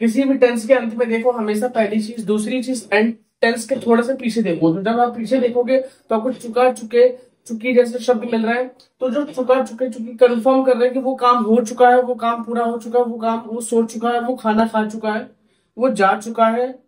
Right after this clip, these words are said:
वो जाएगा, जो भी है, whatever, हाँ। तो इस तरीके से आप समझ सकते हैं। दूसरा कि हमने इससे पहले क्या बात की, हमने इससे बात, पहले बात की कि अगर उसमें है जैसे शब्द आ रहे हैं तो वो confirm करते हैं कि जब है, है तो वो वर्तमान को बताते हैं,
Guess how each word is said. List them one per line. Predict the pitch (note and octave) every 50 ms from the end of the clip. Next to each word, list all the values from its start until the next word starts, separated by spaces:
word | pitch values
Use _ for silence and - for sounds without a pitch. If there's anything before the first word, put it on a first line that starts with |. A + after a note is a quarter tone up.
| _ _ _ _ _
वो | G3+ G#3+ G#3+
जाएगा, | F3 F3+ F#3 F3+ F#3 G3+ G#3+ G#3 A3+ A#3+ A#3+
जो | A#3 G#3+ F#3 G#3+ A3 A3+
भी | A3 A3
है, | F#3 E3 D3 C#3
whatever, | D3+ F3+ F#3+ F#3 G#3 F#3+ F3+ F3 E3+ E3 - - _ _ _ _ _ _ _
हाँ। | A3 B3 A#3 - - _ _ _ _ _
तो | A3
इस | - A#3+ A3+ G#3+
तरीके | C4+ B3+ C4 C4+ C#4
से | C4+ C#4+
आप | C#4 C4+
समझ | C4+ B3+ B3+ B3+
सकते | B3 - - _ B3
हैं। | B3+ C4 D4 - _ _ _ _ _ _ _ _
दूसरा | G3+ A#3 A#3+ A3 C4+ C4 C4+ C4+ C4+ D4 - - _ - _ _ _ _ _ _ _ _
कि | - C4 C#4 C#4+ C#4+ C#4 - _ _ _ _ _
हमने | G#3 G#3+ A3 B3 C4 C4+
इससे | C4 - A3 G#3+ C4+ C4
पहले | - A#3 A3+ A#3+
क्या | A#3+ A#3+ B3+ B3+
बात | B3+ B3 B3 A3+ - -
की, | C4 C4+
हमने | C4+ B3 B3 B3+
इससे | B3 - C4+ A#3
बात, | A#3 A3+ A3+ G#3+ -
पहले | A3+ A3 A3+
बात | A3+ A3+ A3+ A3+ - -
की | C4 B3+
कि | - - B3+ C4+ B3+
अगर | B3 B3 B3+ C#4 C4+
उसमें | C4+ C#4 C#4+ A3+
है | F#3 F3+ A3 A3+ A#3+
जैसे | A#3+ C4 A#3 - C4+
शब्द | C4 C4+ B3+ A#3 -
आ | A#3+ A3+
रहे | A3+ B3
हैं | C4+ C4+ - _ _ _ _ _ _ _
तो | B3+ B3+ A#3+
वो | C#4 C#4+
confirm | C#4 C4+ C4 A#3 A3+ B3 B3+ B3+
करते | A3+ A#3+ A3+ A3 A#3+
हैं | B3+ C#4 C#4 - - _ _ _
कि | A#3+ A#3
जब | B3 C4+ C4+
है, | - - - G3+ A3 A3+ A#3 A#3+
है | A3+ F#3 - E3+ - _ _ _ _ _ _
तो | A3
वो | A3+ B3+ C4+ B3+ A#3+ E3+ - _ F3+
वर्तमान | F#3 F3+ F3 F3+ G3+ G3 G#3 A3+ A#3
को | A3 G#3+
बताते | A#3+ A3+ A#3 A3 A3 A3+ A#3
हैं, | A3+ G#3+ G#3+ G#3+ -